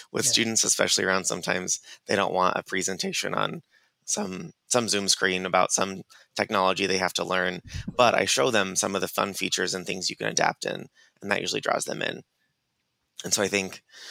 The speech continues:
Speaker 1: especially coming from my department is meant to foster <laughs> high-level pedagogical practice, um, it's just second nature now. Like, what we do, the conversations we have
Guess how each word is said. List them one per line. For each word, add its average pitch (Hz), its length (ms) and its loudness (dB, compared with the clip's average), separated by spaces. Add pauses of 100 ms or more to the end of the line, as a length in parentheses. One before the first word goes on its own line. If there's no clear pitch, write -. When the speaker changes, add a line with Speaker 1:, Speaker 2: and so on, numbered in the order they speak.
(180)
Speaker 1:
especially 110 340 4
coming 92 280 2
from 90 260 -2
my 90 120 0
department 87 480 0
is 87 160 -4
meant 95 180 -4
to - 100 -6
foster - 540 0 (120)
<laughs> - 120 -12
high-level 90 520 2 (400)
pedagogical 90 520 2
practice, - 580 0 (280)
um, 85 420 0 (540)
it's - 180 4
just 104 160 4
second - 280 2
nature 90 300 0
now. - 320 -4
Like, 95 120 0
what 104 280 2
we 101 120 0
do, 101 360 -2
the - 80 -4
conversations 101 560 0
we 95 100 -2
have 90 460 2